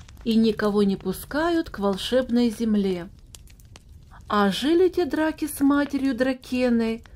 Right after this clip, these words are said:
в громадном дворце. Всего день пути от болотной трясины, куда добрёл Грамотей. Дед же, их дракон,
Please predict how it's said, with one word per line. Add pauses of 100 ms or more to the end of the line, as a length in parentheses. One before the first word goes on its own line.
в
громадном
дворце. (840)
Всего
день
пути
от
болотной
трясины, (560)
куда
добрёл
Грамотей. (1200)
Дед
же,
их
дракон,